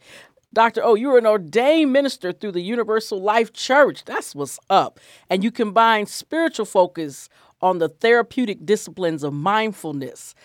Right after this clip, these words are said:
dancing to offer the dynamic dancing mindfulness and other healing practices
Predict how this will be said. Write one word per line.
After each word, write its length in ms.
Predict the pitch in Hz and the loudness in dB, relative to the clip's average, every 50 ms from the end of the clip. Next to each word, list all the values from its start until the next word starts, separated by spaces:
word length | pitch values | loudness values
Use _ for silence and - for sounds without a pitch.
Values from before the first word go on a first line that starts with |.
| _ _ - | _ _ -4
dancing 560 | - 170 170 165 156 143 - - 127 90 - | -2 0 0 0 -2 -4 -8 -14 -16 -16 -14
to 160 | - - 180 - | -12 -10 -6 0
offer 360 | 185 185 190 190 - 190 170 | 2 2 2 2 0 -6 -8
the 100 | 143 147 | -8 -6
dynamic 720 | 135 170 160 156 151 147 160 190 220 247 262 254 226 185 | -2 0 0 0 0 0 0 0 0 2 0 -2 -4 -2
dancing 420 | 175 214 214 214 214 - - 180 170 | 0 0 0 0 -2 -4 -8 -8 -6
mindfulness 640 | 175 185 190 196 190 185 - 165 156 151 147 151 _ - | -4 -4 -2 -4 -4 -6 -8 -8 -8 -8 -8 -10 _ -8
and 140 | 170 151 - | -8 -8 -4
other 360 | - 196 214 208 208 202 196 - _ _ _ _ _ _ _ | -2 0 0 0 0 -4 -6 -8 _ _ _ _ _ _ _
healing 420 | - 190 - 247 247 247 202 180 160 | -20 -8 -4 -4 -2 -2 -2 -4 -6
practices 640 | 151 - 180 156 156 151 147 143 - - 151 147 | -4 -4 -4 -4 -4 -6 -10 -14 -12 -12 -14 -12